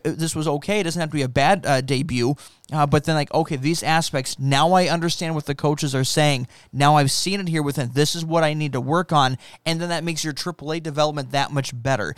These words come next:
He needs at least a cup of coffee, uh, uh, and let it be results based on how he does and how things perform,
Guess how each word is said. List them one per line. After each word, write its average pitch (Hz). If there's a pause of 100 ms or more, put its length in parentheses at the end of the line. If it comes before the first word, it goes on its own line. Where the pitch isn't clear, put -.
(180)
He 151
needs 160
at -
least 185
a 160
cup 165
of 147
coffee, 147 (240)
uh, 135 (100)
uh, 117 (100)
and 139 (120)
let 135
it 147
be 156
results 151
based 165
on 151
how 143
he 147
does 147
and 147
how 135
things 131
perform, 175